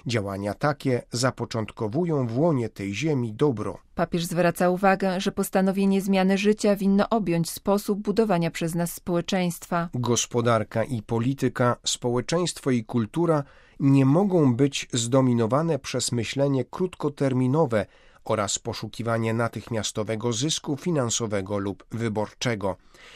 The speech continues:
Speaker 1: Muszą one być pilnie przeorientowane na dobro wspólne, które obejmuje zrównoważony rozwój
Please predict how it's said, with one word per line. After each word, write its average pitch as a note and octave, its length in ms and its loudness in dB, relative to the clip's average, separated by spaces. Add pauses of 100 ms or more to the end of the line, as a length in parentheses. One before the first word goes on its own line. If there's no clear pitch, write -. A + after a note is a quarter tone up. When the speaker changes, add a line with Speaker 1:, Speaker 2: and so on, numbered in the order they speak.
(180)
Speaker 1:
Muszą G3 360 2
one F3+ 260 4
być B2+ 300 2
pilnie F#3+ 540 0
przeorientowane C#3 1300 0
na A#2 160 0
dobro A#2+ 380 0
wspólne, A#2 720 0 (280)
które A#2 340 -2
obejmuje A2+ 640 0
zrównoważony A2 840 0
rozwój C3 520 0